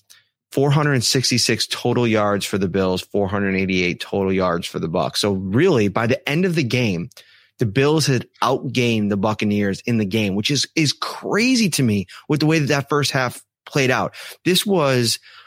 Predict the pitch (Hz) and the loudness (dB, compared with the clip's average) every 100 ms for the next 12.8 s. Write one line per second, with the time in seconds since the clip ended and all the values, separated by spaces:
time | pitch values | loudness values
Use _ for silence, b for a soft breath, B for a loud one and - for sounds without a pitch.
0 | B B - 131 165 180 160 135 127 120 | B B 0 4 6 6 4 4 2 2
1 | 117 123 135 131 113 117 110 104 95 92 | 2 2 2 0 0 0 2 2 0 -2
2 | - 123 143 - 143 120 107 113 107 101 | -2 -2 0 0 0 -2 -2 0 0 0
3 | 98 92 - - 98 87 - _ _ - | 0 -4 -6 -10 -8 -8 -10 _ _ -20
4 | - 139 135 151 139 147 120 123 139 139 | -12 -4 2 2 4 2 2 2 2 2
5 | 120 - 123 113 110 98 113 107 107 110 | 0 0 0 0 0 -2 -2 -2 0 0
6 | 101 101 95 120 131 135 143 - 120 139 | 0 -4 -2 -2 -2 0 -2 -2 -2 0
7 | 165 139 92 135 147 98 - 127 120 117 | 0 0 0 0 -2 -4 -2 0 0 2
8 | 175 190 147 127 123 - b b - 156 | 2 2 2 0 -2 -6 b b -2 0
9 | 175 127 113 110 107 117 120 - - B | 0 0 0 0 0 0 -2 -4 -14 B
10 | B B B _ 135 139 151 131 139 170 | B B B _ 0 4 4 4 2 0
11 | 180 _ - 127 127 123 117 95 - 110 | -2 _ -2 2 2 2 2 0 0 0
12 | 104 92 92 98 82 - - | 0 -2 -4 -4 -4 -6 -16